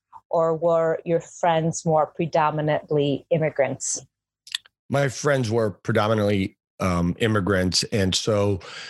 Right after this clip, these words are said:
Speaker 2: um, we share that, right? And early on, I can, you know, like, probably most kids can tell you, even if you're American, it doesn't, you don't have to be an immigrant to be bullied.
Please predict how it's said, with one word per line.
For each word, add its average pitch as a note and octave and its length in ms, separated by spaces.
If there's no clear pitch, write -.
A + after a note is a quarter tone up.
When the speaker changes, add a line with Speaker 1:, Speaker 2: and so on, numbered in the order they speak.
Speaker 2:
um, G#2+ 600
we C#3 100
share G3 360
that, G2+ 340
right? F#2+ 460
And A2+ 200
early C#3 360
on, D3+ 180
I G#2+ 100
can, G#2 460
you G#2+ 120
know, F2+ 240
like, G2 180
probably A2 380
most G#2+ 280
kids G2+ 240
can G2 200
tell A#2+ 260
you, G2+ 640
even A#2+ 240
if A#2 220
you're G#2+ 440
American, G#2 440
it G2 120
doesn't, A2 320
you A2+ 100
don't A2+ 120
have A2+ 140
to - 60
be A2 120
an G#2 80
immigrant G#2 420
to G#2+ 100
be G2+ 160
bullied. F#2 640